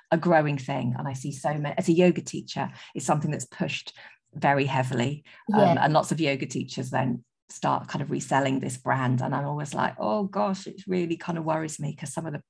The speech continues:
Speaker 1: not the essentials used properly, but the way they're advocating for the,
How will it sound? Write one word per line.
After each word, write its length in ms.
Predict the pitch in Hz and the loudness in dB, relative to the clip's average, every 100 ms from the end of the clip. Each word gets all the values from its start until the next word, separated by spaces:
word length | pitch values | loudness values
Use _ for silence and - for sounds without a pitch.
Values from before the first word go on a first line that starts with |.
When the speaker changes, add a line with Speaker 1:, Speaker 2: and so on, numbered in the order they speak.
| - | 4
Speaker 1:
not 240 | 185 - _ _ _ | 4 4 _ _ _
the 140 | 175 156 | 0 2
essentials 580 | 196 214 196 160 156 | 4 4 4 -2 -2
used 180 | 151 147 | -4 -4
properly, 440 | - 226 160 139 135 | 0 0 -2 -6 -6
but 340 | - 139 - - - - - | -2 -2 -2 -18 -20 -20 -6
the 80 | 151 | 2
way 240 | 151 139 | 4 4
they're 140 | 139 | 2
advocating 760 | - 131 127 127 135 135 - 131 | 0 0 -2 -6 -6 -6 -6 -6
for 140 | 127 - | -6 -4
the, 300 | 135 120 | -2 -2